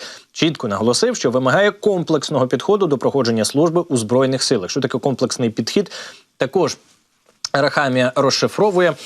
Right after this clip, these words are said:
Е, просто набрати нових людей і не вирішити проблеми тих, хто служить зараз, це не вихід. Парламент очікує готовий документ, який можна буде обговорювати на комітеті.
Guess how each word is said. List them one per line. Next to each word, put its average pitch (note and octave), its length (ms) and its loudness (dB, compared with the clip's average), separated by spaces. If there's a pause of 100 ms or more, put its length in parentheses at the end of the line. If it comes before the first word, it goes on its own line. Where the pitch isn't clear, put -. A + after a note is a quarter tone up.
(180)
Е, B2 380 2
просто F#3+ 400 0
набрати C3+ 500 0
нових C#3 380 2
людей D3 420 2
і F3 140 4
не F#3 200 4
вирішити E3+ 640 2
проблеми C3+ 440 2
тих, D3 200 2
хто - 200 -2
служить A#2 400 0
зараз, G3 420 2
це F3 300 0
не C#3+ 320 2
вихід. C3 480 0 (400)
Парламент E3 480 -2
очікує C#3 380 0
готовий B2+ 360 0
документ, E3 560 0 (120)
який C3 260 2
можна F#3+ 440 2
буде F#3 180 0
обговорювати D3 640 2
на B2 200 2
комітеті. B2 640 -2